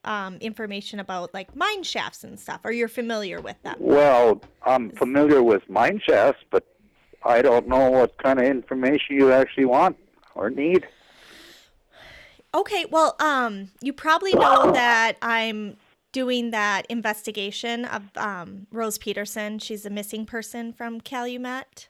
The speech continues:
Speaker 2: Yeah.
Speaker 1: And, um, so there's speculation,
Speaker 2: Oh.
Speaker 1: um, that maybe she could have fallen in a mine shaft.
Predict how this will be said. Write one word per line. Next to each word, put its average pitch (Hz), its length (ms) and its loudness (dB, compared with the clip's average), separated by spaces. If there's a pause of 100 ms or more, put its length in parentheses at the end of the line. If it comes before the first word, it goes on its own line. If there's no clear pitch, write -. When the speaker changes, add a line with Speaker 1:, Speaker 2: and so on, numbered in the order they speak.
(140)
Speaker 2:
Yeah. 107 400 4 (1120)
Speaker 1:
And, 226 540 -4 (100)
um, 202 420 -4
so 277 460 -2 (240)
there's 277 280 -2
speculation, 285 1120 -2 (640)
Speaker 2:
Oh. 110 200 0
Speaker 1:
um, 202 420 -6
that 214 380 0
maybe 226 420 -6
she 214 840 -6 (520)
could 240 160 -8
have 214 100 -8
fallen 208 400 -6
in 208 100 -10
a 190 60 -12
mine 190 380 -10
shaft. 302 840 -10